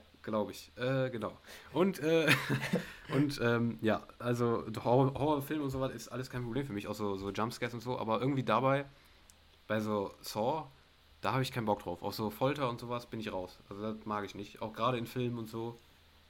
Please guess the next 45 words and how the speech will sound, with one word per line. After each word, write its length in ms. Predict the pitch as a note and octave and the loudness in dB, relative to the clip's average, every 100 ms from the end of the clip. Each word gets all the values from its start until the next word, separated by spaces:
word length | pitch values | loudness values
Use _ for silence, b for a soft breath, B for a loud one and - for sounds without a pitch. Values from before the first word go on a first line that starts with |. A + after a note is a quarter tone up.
| - | -6
nee, 240 | G2+ F2 - | -4 -4 -6
da 100 | G2 | -8
bin 120 | G#2 G2+ | -6 -6
ich 200 | - - | -10 -10
tatsächlich 420 | G2+ - G2 F2 | -12 -10 -10 -8
raus, 200 | F#2 - | -10 -6
weil 140 | F#2+ F#2+ | -6 -4
das 160 | G2 | -4
mich 160 | G2+ - | -6 -6
einfach 180 | G2+ F#2+ | -6 -6
nicht 160 | G2+ | -6
unterhält 420 | F#2+ F#2+ F#2+ G2 | -8 -6 -6 -6
und 260 | F2+ F#2+ - | -10 -16 -18
ich 100 | - | -14
kann's 220 | - A#2 A#2 | -4 -4 -2
mir 60 | |
auch 60 | A2 | -2
nicht 140 | G#2+ | -2
vorstellen, 300 | A#2+ A#2+ A2 | -4 -4 -4
dass 120 | G#2 | -4
es 60 | - | -6
das 140 | G2+ | -12
tut. 260 | - B2 C3+ b b b b - D#2 F2 | -6 -4 -6 b b b b -20 -12 -2
Äh, 240 | G#2+ G#2+ | 0 0
egal 340 | A2 A2+ B2+ B2+ | 2 2 2 2
wie, 340 | B2 A#2 G#2 G#2+ | -2 -4 -6 -6
wie 100 | B2 | -6
das 180 | A#2+ A2+ | -6 -8
jetzt 140 | A2 | -10
sagt, 360 | A2+ A#2 B2+ - | -6 -4 -6 -10
äh, 20 | F2 G#2 | -14 -10
wie, 120 | A2+ - | -12 -10
auch 160 | B2+ C#3+ | -12 -6
wenn 140 | D3+ | -2
du 60 | C#3 | 0
jetzt 140 | C3 | 0
sagst, 300 | C3 C3+ - | 0 -2 -4
äh, 220 | F2+ A2 A2 | -4 -2 0
ja, 280 | A2+ G#2 - b b | 0 -2 -4 b b
das 140 | G#2+ A2 | -8 -8
ist 100 | A#2+ | -8
bestimmt, 420 | A#2+ C3+ C3 B2+ | -6 -2 -2 -4
ähm, 480 | A2+ A2+ A2+ A2 A2 - | -6 -6 -6 -8 -10 -4
teilweise 380 | A#2 A2+ A2 | -4 -2 -2
auch, 220 | A2 G#2+ | -2 -2